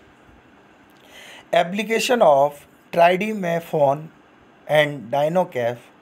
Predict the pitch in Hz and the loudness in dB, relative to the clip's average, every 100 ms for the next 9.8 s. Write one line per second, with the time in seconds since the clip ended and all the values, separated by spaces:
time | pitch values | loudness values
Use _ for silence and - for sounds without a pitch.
0 | - - _ 127 120 170 208 202 156 131 | -20 -20 _ -12 -4 0 0 2 0 0
1 | 117 120 120 127 - 156 240 - - _ | -4 -6 -4 -6 -8 -14 -14 -18 -20 _
2 | _ _ _ _ _ _ - - - _ | _ _ _ _ _ _ -20 -20 -20 _
3 | 175 185 208 214 208 240 - 165 170 147 | 4 6 6 2 -4 -6 -10 -6 -6 0
4 | 143 147 170 175 165 185 - - _ _ | 2 2 0 -4 -4 -4 -6 -20 _ _
5 | _ - - - 165 170 156 160 208 226 | _ -20 -20 -2 0 0 0 0 0 -2
6 | 220 - 151 156 156 127 127 - - - | -4 -2 -4 -2 -4 -4 -6 -16 -20 -20
7 | - 135 175 196 202 180 160 156 151 160 | -16 -4 0 2 2 -2 -4 -8 -4 -4
8 | 160 190 202 233 - - - - - 147 | -4 -8 -10 -12 -20 -20 -20 -20 -2 2
9 | 156 139 156 170 196 - 160 131 | 2 4 2 2 -6 -8 -10 -12